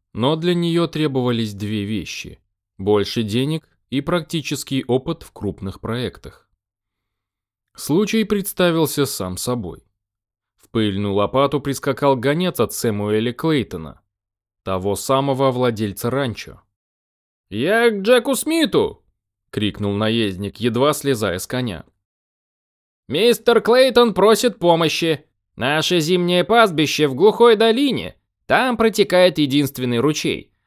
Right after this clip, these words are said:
но русло перегорожено завалом после оползня, и скот остался без воды.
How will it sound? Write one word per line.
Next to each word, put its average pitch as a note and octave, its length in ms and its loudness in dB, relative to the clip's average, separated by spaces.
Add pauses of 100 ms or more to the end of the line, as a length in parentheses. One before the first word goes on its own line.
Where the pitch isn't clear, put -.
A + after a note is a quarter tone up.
но A#2+ 180 2
русло G#3 380 6
перегорожено D#3+ 840 4
завалом C3 500 6
после C#3 360 2
оползня, A#2+ 720 4 (200)
и D#3+ 160 2
скот A#3 360 2
остался D#3+ 520 2
без B2 180 -4
воды. G#2 440 -2